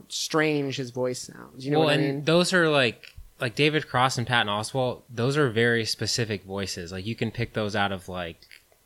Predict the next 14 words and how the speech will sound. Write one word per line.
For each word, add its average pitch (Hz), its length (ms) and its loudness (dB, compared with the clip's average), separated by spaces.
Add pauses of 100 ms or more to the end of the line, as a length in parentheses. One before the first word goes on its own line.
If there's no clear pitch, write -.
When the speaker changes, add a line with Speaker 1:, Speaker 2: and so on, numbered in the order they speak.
Speaker 2:
anything. 90 600 -10 (380)
And 120 100 -2
I 123 100 0
felt 151 240 2
like 139 180 -2 (640)
they 120 100 -2
should 139 200 0
have 117 140 -4
went 117 180 -4
with 110 140 -8
maybe, 110 260 -2
like, 101 220 -2 (240)
more 107 420 -6
generic, 107 640 -4